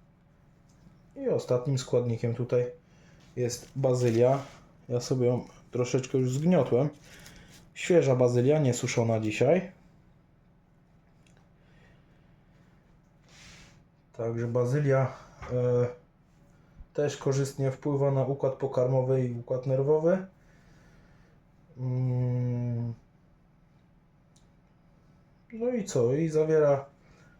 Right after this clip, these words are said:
e, sód, potas, mm, kwas askorbinowy, żelazo, witaminę B sześć, magnez, wapń. Em, także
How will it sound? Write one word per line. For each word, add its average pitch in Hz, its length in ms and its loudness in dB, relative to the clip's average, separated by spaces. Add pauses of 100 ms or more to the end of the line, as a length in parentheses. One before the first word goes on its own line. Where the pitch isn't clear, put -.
(180)
e, 127 380 -2
sód, 185 380 0
potas, - 800 0 (1040)
mm, 113 320 -14 (300)
kwas 151 260 -4
askorbinowy, 131 680 -2
żelazo, 123 640 0 (760)
witaminę 127 460 0
B 107 180 -8
sześć, 139 340 -2
magnez, 123 600 -2
wapń. 117 480 -2 (2000)
Em, 104 640 -10 (440)
także 104 440 -6